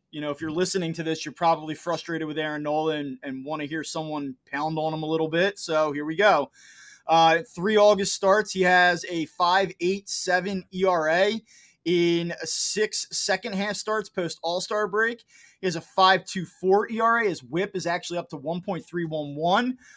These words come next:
Uh, hitters are, uh, I believe, batting two sixty-six against him in the second half. And I point out some of these numbers because previously we had said, "Listen,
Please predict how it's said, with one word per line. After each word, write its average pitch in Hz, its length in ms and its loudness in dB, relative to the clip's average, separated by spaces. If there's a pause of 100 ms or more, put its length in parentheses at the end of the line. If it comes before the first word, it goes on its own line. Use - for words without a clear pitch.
(160)
Uh, 156 460 4 (100)
hitters 196 480 2
are, 160 260 -2
uh, 151 200 -4 (600)
I 151 60 -6
believe, 160 380 -8
batting 175 240 4
two 226 220 -6
sixty-six - 680 -6
against 233 340 -4
him 262 120 0
in 254 40 -2
the 233 60 -2
second 240 300 -4
half. 233 280 -2 (460)
And 247 340 2
I 220 320 -2
point 381 220 0
out 330 140 4
some 269 160 0
of 185 80 2
these 254 240 0
numbers 165 340 -2
because 190 420 -2 (120)
previously 269 680 0
we 175 200 -2
had 175 120 0
said, 165 300 -4
"Listen, 226 460 -2